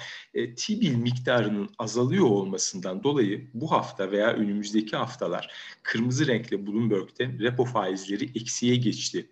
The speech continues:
e, manşetini de alabi-, görebilirsiniz. Dolayısıyla bir yandan hazine hesabını azaltıyor, bankacılık sektöründe rezervler artıyor.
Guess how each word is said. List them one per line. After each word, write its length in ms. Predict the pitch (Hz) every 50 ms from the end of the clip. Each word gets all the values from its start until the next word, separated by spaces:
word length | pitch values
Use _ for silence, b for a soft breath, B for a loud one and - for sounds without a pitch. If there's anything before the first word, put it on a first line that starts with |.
| _ -
e, 180 | 98 98 101
manşetini 600 | 104 101 110 117 117 - - 113 - - 110 135
de 40 | -
alabi-, 340 | 139 131 107 98 95 90 95
görebilirsiniz. 840 | - 107 104 98 98 92 92 90 90 - - - - - - - B B B B B B B B
Dolayısıyla 640 | - 127 123 123 120 123 123 131 123 110 110 101 107
bir 60 | 135
yandan 340 | 143 127 113 104 98 92 90
hazine 720 | - 110 107 98 104 110 107 107 113 117 120 123 123 - -
hesabını 640 | 101 - - - 92 95 95 98 104 117 127 131
azaltıyor, 800 | 123 127 120 123 123 123 123 - - 127 120 123 123 - - -
bankacılık 460 | 113 107 110 - 107 98 98 98 92
sektöründe 520 | - - 98 90 - - 98 90 90 87 87
rezervler 460 | 90 95 98 101 98 107 113 123 123
artıyor. 520 | 120 120 - - - - 120 123 123 123